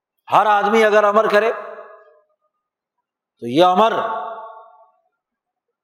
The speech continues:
امر نہیں ہے۔ حکم تو وہ دے سکتا ہے جسے کسی پر کوئی اختیار حاصل ہو۔ اگر اختیار حاصل نہیں ہے تو دعوت دے سکتا ہے، وہ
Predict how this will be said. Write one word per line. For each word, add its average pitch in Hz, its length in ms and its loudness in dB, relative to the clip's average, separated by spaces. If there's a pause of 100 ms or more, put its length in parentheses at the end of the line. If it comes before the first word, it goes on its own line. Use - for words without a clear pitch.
(160)
امر 254 280 2
نہیں 262 320 0
ہے۔ 135 140 -6 (1400)
حکم 277 360 2
تو 285 120 4
وہ 262 160 6
دے 285 180 4
سکتا 233 300 0
ہے 302 60 4
جسے 254 340 0 (460)
کسی 269 320 0
پر 277 280 0
کوئی 254 260 4
اختیار 214 420 2
حاصل 156 320 0
ہو۔ - 180 -6 (1600)
اگر 214 220 4
اختیار 254 360 2
حاصل 226 360 2
نہیں 240 320 2
ہے 262 100 4
تو 269 140 2 (140)
دعوت 240 420 2
دے 180 120 4
سکتا - 340 -12
ہے، - 140 -20 (2500)
وہ 175 160 2